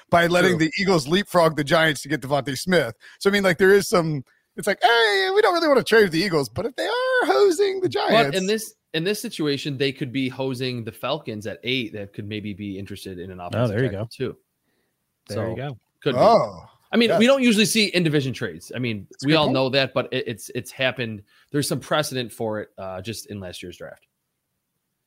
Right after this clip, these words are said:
Speaker 1: Yeah, I mean, look, th-, th-, if the Panthers, if the Panthers, if I'm the Panthers,
Speaker 2: They should trade out for sure.
Speaker 1: it, they should get Baker Mayfield and then draft a left tackle at six,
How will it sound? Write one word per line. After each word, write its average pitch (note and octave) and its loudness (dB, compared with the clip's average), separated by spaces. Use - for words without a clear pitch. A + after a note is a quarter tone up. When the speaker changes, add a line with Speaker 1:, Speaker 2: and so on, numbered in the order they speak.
Speaker 1:
Yeah, A3 4
I F3 4
mean, F#3 0
look, - -2
th-, C#3 -16
th-, C#3+ -18
if D3+ -10
the D#3+ -2
Panthers, A#3 0
if C#3+ -12
the D3+ -2
Panthers, G#3+ 0
if D3 -2
I'm G3 4
the G#3 0
Panthers, E3+ 0
Speaker 2:
They F3+ 4
should F3+ -2
trade D#3+ 2
out G2+ -4
for C3 -4
sure. G2 -10
Speaker 1:
it, G#3+ -6
they G3 2
should F3+ -4
get A3 4
Baker E3 0
Mayfield D#3 0
and C#3 -4
then B2 -6
draft C3+ 0
a - -6
left B2+ -4
tackle A#2+ -4
at D#2+ -18
six, - -16